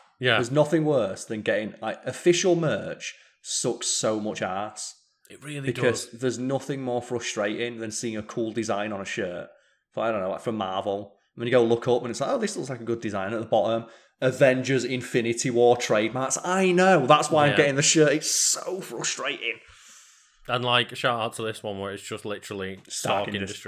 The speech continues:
Speaker 1: Industries. It's like, yeah.
Speaker 2: And I'm guessing that's an
Speaker 1: But
Speaker 2: unofficial one.
Speaker 1: Uh, I don't remember where this is from. Like, this was a present.
Speaker 2: It looks
Speaker 1: So
Speaker 2: like
Speaker 1: I
Speaker 2: it's an unofficial one, 'cause
Speaker 1: It
Speaker 2: it was
Speaker 1: looks
Speaker 2: official.
Speaker 1: like it's an unofficial one, 'cause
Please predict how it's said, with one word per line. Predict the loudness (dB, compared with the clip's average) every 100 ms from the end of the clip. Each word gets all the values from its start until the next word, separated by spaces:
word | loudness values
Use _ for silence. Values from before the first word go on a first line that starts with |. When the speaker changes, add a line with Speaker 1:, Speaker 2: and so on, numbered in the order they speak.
| -14
Speaker 1:
Industries. | -16 -20 _ _
It's | -10
like, | -8 -8
yeah. | -12 -12 -18 _ _ _ -4
Speaker 2:
And |
I'm | -4
guessing | -2 -4
that's | -4 -4
an | -4
Speaker 1:
But |
Speaker 2:
unofficial | -4 -4 -6 -6
one. | -8 -10 -18 _ _ _ _ _ 0
Speaker 1:
Uh, | 4 4 2 -4
I | -2 0 0 -4 _ _ _ _ _ _ -6
don't | -2 0 -2 -8 _ -18
remember | -10 -8 -6 -6 -6 -6 -6 -8 -10 _ _
where | -6 -4
this | -4 -10
is | -12
from. | -10 -10
Like, | -10 -10
this | -10 -10
was | -10
a |
present. | -6 -6 -6 -10 -14 _ _ _ -4
Speaker 2:
It | 0
looks | 2 2
Speaker 1:
So |
Speaker 2:
like | 2 0
Speaker 1:
I |
Speaker 2:
it's | -2
an |
unofficial | -4 -2 -4 -6 -6
one, | -4
'cause | 2
Speaker 1:
It | 2
Speaker 2:
it |
was | 4
Speaker 1:
looks | 2
Speaker 2:
official. | 4 6
Speaker 1:
like | 4
it's | 2
an | -2
unofficial | -4 -6 -8 -8
one, | -8 -8
'cause | -8 -10